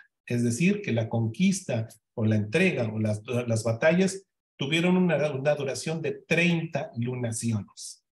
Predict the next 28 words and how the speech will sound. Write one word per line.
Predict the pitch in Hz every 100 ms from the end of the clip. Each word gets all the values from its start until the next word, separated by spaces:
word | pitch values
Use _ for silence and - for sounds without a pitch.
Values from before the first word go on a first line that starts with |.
| _ _ _ -
¿Ya | 110
vieron | 151 240 226
cómo | 208
se | 202 180
va | 185
entonces | 190 190 185 185 - - -
mezclando | 123 117 - 170 180 160 127 113 _ _ _ _ -
la | 117
historia, | 113 - 160 226 160
los | 123 120
hechos | 202 285 214
históricos | - 185 233 220 120 110
que | 113
les | 113
acabo | 117 139 160
de | 120
mostrar, | 117 - 120 110 _ _ _ _ _ _ _ _ _
separados | - 143 139 - 165 202 -
entre | 143 135 131 175
ellos | 170 175 - _ _ _ _ _ -
por | 135 135
ochocientos | 127 - 107 165 180 170
ochenta | - 135 127
y | 123
cinco | 170 175 143
días, | 135 139 117 - -
que | 131
además | 131 135 185 202 - _